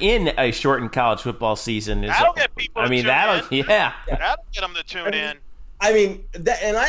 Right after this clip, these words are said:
Speaker 3: I don't think that's impossible. Could you see,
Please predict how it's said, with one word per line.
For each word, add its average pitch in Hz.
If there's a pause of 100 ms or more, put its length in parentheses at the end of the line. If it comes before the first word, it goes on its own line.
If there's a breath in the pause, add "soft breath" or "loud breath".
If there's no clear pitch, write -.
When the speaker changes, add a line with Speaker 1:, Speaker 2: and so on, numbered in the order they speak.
(100)
Speaker 3:
I 220
don't 262
think 220
that's 175
impossible. 147
Could 185
you 202
see, 196